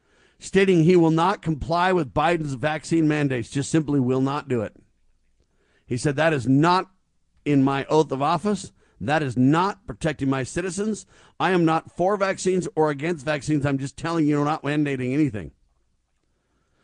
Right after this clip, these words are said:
Anyway, archives of the Brighteon Liberty Roundtable Live Sheriff Mack show can be found on Brighteon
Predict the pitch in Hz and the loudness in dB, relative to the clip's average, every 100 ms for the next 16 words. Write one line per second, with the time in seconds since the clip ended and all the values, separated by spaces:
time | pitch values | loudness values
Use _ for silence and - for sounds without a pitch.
0 | _ _ - 165 165 147 160 190 185 170 | _ _ -2 2 2 2 2 2 0 0
1 | 139 135 120 147 175 156 147 147 143 - | 0 -2 -2 0 0 0 0 -2 -4 -4
2 | 151 156 165 170 151 170 151 143 147 175 | -4 0 0 0 0 -2 -2 -2 -2 0
3 | 160 151 156 131 _ _ _ _ _ _ | 0 0 -2 -4 _ _ _ _ _ _
4 | _ _ _ _ _ _ _ _ _ _ | _ _ _ _ _ _ _ _ _ _
5 | - - 175 165 135 156 170 - - 165 | -8 0 2 2 0 -2 -4 -6 0 2
6 | 160 147 139 151 160 151 131 135 160 160 | 2 0 -2 0 0 0 0 0 2 2
7 | 151 147 | 2 0